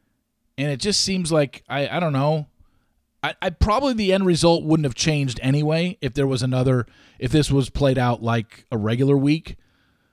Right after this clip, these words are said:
where we only saw, um,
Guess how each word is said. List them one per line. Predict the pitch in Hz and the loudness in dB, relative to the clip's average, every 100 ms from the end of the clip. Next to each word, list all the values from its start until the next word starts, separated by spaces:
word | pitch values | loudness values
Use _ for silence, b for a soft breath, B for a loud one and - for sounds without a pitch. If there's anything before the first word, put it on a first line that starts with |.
| _ | _
where | 101 123 120 113 101 - _ _ _ _ _ _ - | -2 0 0 0 -4 -8 _ _ _ _ _ _ -4
we | 127 135 | 0 0
only | 139 131 | 0 -2
saw, | - 147 127 123 110 101 _ _ _ _ _ _ _ _ _ _ _ _ _ _ _ _ _ - | -2 0 2 2 0 -4 _ _ _ _ _ _ _ _ _ _ _ _ _ _ _ _ _ -12
um, | 110 107 101 92 | -8 -6 -6 -6